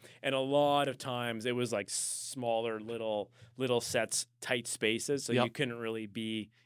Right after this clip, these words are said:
Speaker 1: in, in on the action, unfortunately.
Speaker 2: All
Speaker 1: So
Speaker 2: good. All, I had at least.
Speaker 1: so I never had a chance to fully, like, just,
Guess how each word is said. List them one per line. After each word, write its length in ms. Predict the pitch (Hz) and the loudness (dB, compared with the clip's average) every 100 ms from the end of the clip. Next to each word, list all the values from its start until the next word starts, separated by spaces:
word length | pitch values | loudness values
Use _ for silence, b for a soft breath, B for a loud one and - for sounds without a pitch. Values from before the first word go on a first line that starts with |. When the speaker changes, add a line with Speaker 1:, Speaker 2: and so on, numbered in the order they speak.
| _ | _
Speaker 1:
in, 260 | 143 123 120 | -2 0 0
in 160 | - 147 | 2 4
on 120 | 131 | 4
the 120 | 120 | 4
action, 340 | 113 107 - 107 | 2 2 -2 -8
unfortunately. 720 | 104 - 139 120 110 95 90 | -8 0 2 2 -2 -6 4
Speaker 2:
All 240 | 135 139 | 8 8
Speaker 1:
So 60 | 139 | 8
Speaker 2:
good. 180 | 120 120 | 4 6
All, 160 | 131 147 | 6 6
I 80 | 135 | 8
had 200 | 175 143 | 8 8
at 120 | 120 | 8
least. 240 | 107 101 - | 6 0 -2
Speaker 1:
so 180 | 123 117 | -2 4
I 160 | 156 | 6
never 280 | 160 190 190 | 10 10 8
had 180 | 170 170 | 6 4
a 60 | 165 | 2
chance 400 | - 151 143 - | 2 2 0 -4
to 100 | 120 | 0
fully, 440 | 147 139 131 127 | 6 6 6 2
like, 380 | 120 113 110 107 | 2 2 2 0
just, 320 | 135 127 - | -2 -2 -6